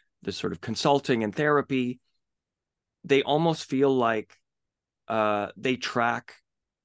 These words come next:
um, phases of your life, like they, they connect with your own life. They're almost,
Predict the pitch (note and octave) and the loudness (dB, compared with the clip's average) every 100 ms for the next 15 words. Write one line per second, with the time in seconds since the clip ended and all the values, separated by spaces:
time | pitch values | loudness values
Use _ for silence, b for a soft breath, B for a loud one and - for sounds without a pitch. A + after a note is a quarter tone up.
0 | _ _ _ _ - G#2+ G2 G2 F#2+ F#2+ | _ _ _ _ -6 -2 0 0 -2 -2
1 | F#2+ F#2+ - _ _ _ _ _ _ _ | -4 -6 -10 _ _ _ _ _ _ _
2 | - C#3+ C3+ C#3 B2 A2 A2 F#2+ C#3 - | 0 2 4 2 2 2 0 0 -2 -6
3 | - _ _ _ _ - A#2 A#2+ - A#2+ | -20 _ _ _ _ -6 -2 0 0 0
4 | A#2+ - - A#2 A2 - A#2+ A#2+ B2 - | 0 -4 -4 -4 -6 -6 0 2 2 -4
5 | A2+ A2+ A2+ A2 G#2 - - - G2+ G#2+ | -6 0 2 2 0 -6 -20 -8 -2 0
6 | A2 G#2+ A#2 G2+ B2 B2 C3 D3+ D#3 D3+ | 0 0 -2 -2 -4 -2 0 0 0 -4
7 | - - | -8 -18